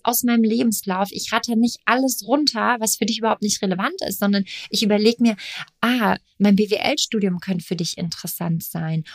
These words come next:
Oder dass ich diese Coaching-Ausbildung gemacht habe. Vielleicht auch den Stresstrainer. Und dann rede ich explizit dazu, aber immer im Abgleich mit sozusagen, mit deiner Brille. Ich setze mal ganz kurz deine Brille auf,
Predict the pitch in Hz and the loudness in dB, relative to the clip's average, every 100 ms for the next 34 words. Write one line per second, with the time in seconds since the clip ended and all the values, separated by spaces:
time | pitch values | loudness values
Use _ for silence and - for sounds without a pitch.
0 | - 202 214 190 - - 180 180 - 302 | -2 2 4 2 -2 -2 -2 -2 -2 -2
1 | - 202 165 180 - 180 170 165 165 165 | 0 -2 -2 -4 -4 -2 0 0 -2 -6
2 | - - - 170 160 156 151 151 151 - | -8 -14 -12 -10 -6 -6 -4 -6 -8 -12
3 | - - 196 214 240 214 - 202 190 - | -12 -2 0 0 -2 -4 2 2 4 2
4 | 247 285 - - 185 180 185 180 180 202 | -2 -2 -4 -4 -2 0 0 -2 -2 -2
5 | 247 - 208 - - - 220 208 - 214 | 0 -2 -4 -8 -8 -10 -10 -8 -6 -8
6 | 196 190 180 185 - - - 226 277 254 | -4 -4 -2 -4 -6 -8 -2 0 0 -2
7 | - 208 - 247 254 277 - - - - | -4 -4 -6 -4 -2 -2 -6 -14 -16 -18
8 | _ 202 220 - - - 202 - 202 196 | _ 0 2 0 -4 -6 -6 -2 0 2
9 | 202 190 - - 208 196 - 185 233 240 | 4 2 0 2 2 2 0 0 4 4
10 | 208 202 247 202 196 214 226 226 233 262 | 4 6 4 4 0 -2 0 2 2 2
11 | 254 - 202 208 196 208 285 320 330 359 | -2 0 0 2 2 2 0 0 4 2